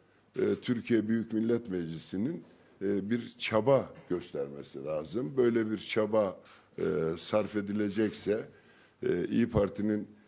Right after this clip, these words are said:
kuruluş gerekçesidir zaten hukuk, adalet ve, e, hürriyet arayışı, demokrasi arayışı.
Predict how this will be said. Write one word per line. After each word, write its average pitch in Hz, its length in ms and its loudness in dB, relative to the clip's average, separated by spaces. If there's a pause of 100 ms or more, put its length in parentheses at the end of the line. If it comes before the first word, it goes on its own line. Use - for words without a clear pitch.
(140)
kuruluş 131 420 -2
gerekçesidir 82 800 0
zaten 80 540 -2 (100)
hukuk, 87 360 -2 (180)
adalet 85 540 -2 (360)
ve, 80 220 2 (500)
e, - 60 0 (240)
hürriyet 92 400 2
arayışı, 67 600 -2 (100)
demokrasi 92 600 0
arayışı. 80 580 -4